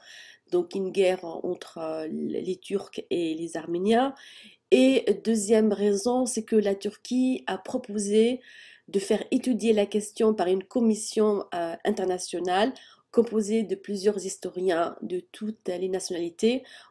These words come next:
pour juger, euh, de la véracité du génocide. Alors, ce qui, donc, cette proposition n'a pas été, euh, euh, euh, n'a pas été, euh, donc, euh,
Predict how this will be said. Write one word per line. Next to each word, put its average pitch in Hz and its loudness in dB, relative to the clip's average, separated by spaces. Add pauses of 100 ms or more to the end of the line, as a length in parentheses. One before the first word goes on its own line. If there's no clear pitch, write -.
(100)
pour 247 2
juger, 208 0
euh, 170 -2 (120)
de 180 -2
la 170 -2
véracité 196 0
du 185 -2
génocide. 185 -4 (1120)
Alors, 180 2
ce - -10
qui, 226 4
donc, 202 2
cette - -10
proposition 214 -4 (400)
n'a 196 4
pas 208 4
été, 214 4
euh, 175 6 (560)
euh, 160 -4 (2750)
euh, 180 2
n'a 190 2
pas 226 6
été, 214 6
euh, 165 4
donc, 180 -4
euh, 151 -2